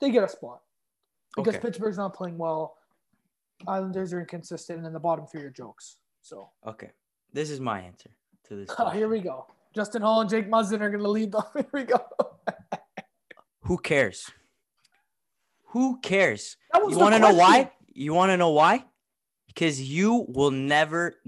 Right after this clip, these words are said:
Speaker 2: get your answer. The Toronto Maple Leafs are gonna play six other teams this year.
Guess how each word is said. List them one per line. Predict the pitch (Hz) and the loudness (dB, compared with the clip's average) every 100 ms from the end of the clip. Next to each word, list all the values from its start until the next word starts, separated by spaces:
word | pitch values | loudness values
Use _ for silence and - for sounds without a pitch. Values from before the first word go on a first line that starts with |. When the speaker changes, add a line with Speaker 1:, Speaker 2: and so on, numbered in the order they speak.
| 117 | -6
Speaker 2:
get | 139 139 - - | 0 0 -2 -4
your | 123 120 | 0 0
answer. | 117 120 - - - _ _ _ _ _ _ _ _ _ _ | 0 -4 -8 -16 -20 _ _ _ _ _ _ _ _ _ _
The | 151 | -10
Toronto | - 190 233 | -2 2 2
Maple | 226 208 175 | 2 0 -2
Leafs | 160 175 - | -4 -4 -2
are | 143 147 | 0 2
gonna | 156 156 | 0 -2
play | 156 156 151 151 | 0 2 2 0
six | - - 180 175 175 | -6 -4 -2 0 2
other | 151 143 | 4 2
teams | - 143 127 107 | 0 -4 -4 -4
this | 104 - | -8 -8
year. | 104 92 | -8 -8